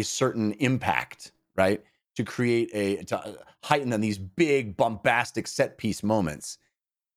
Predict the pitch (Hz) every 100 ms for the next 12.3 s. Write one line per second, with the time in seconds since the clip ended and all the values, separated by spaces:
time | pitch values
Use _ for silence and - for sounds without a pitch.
0 | _ - 156 147 165 143 147 120 139 -
1 | 170 147 - 143 135 143 - 135 139 117
2 | 101 165 - 185 170 156 156 _ _ _
3 | _ _ _ - 127 208 214 - 139 185
4 | 143 123 123 127 120 120 113 110 104 101
5 | 160 127 - 80 65 - 60 - - -
6 | 117 104 156 131 - 110 131 110 165 214
7 | 156 170 151 110 101 - 123 110 90 90
8 | - 95 113 107 117 123 104 92 123 113
9 | _ _ _ _ _ _ _ _ _ _
10 | _ - 139 135 185 170 160 190 190 220
11 | 196 180 160 139 139 135 123 127 120 120
12 | 117 113